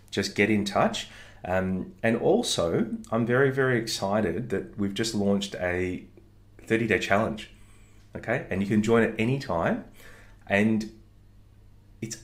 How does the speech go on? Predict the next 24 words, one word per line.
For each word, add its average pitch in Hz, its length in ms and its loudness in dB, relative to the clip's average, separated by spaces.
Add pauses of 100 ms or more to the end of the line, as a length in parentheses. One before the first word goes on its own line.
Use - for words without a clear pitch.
(120)
under 131 300 -2
two 120 300 -6
hundred 104 300 -6
bucks, - 340 -14 (880)
right? 123 300 -8
So 95 420 -4 (640)
that's 120 160 -4
a 139 60 0
good 113 160 -2
vibe. 107 420 4
I'm 98 140 -2
really, 101 160 4
really 98 180 0
proud 92 340 0
to 95 80 -6
be 90 140 0
able 90 200 2
to 87 420 -4 (420)
give 107 200 2
that 101 200 4
to - 120 -10
people 90 540 -4
at, 87 300 -4
uh, 82 280 -2